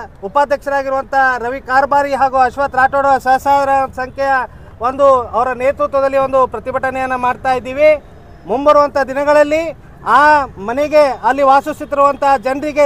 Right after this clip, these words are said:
ಸರ್ಕಾರದ ವತಿಯಿಂದ ಕೂಡಲೇ ಅವರಿಗೆ ಒಂದು ಮನೆಯನ್ನು ಸ್ಥಾಪನೆ ಮಾಡಿಕೊಡಬೇಕು.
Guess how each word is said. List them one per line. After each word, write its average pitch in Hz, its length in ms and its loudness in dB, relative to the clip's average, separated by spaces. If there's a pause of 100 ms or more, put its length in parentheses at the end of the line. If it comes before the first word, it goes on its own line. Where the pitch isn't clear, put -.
(120)
ಸರ್ಕಾರದ 294 540 0
ವತಿಯಿಂದ 285 400 -4 (560)
ಕೂಡಲೇ 294 380 4
ಅವರಿಗೆ 294 300 2 (840)
ಒಂದು 285 180 2 (420)
ಮನೆಯನ್ನು 285 400 0
ಸ್ಥಾಪನೆ 269 360 -2
ಮಾಡಿಕೊಡಬೇಕು. 285 760 0